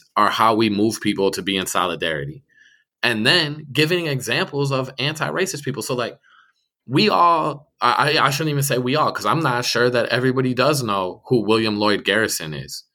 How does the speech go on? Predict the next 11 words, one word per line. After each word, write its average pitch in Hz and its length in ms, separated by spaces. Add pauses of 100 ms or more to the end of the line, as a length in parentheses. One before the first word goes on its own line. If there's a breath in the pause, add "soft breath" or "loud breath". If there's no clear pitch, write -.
(380)
right? 107 260
But 113 320
oftentimes, 123 680
he 127 140
was 107 200 (140)
an 104 140
abolitionist. 104 920 (100)
Uh, 87 320 (580)
he, 139 160
he's 131 240
taught, 123 460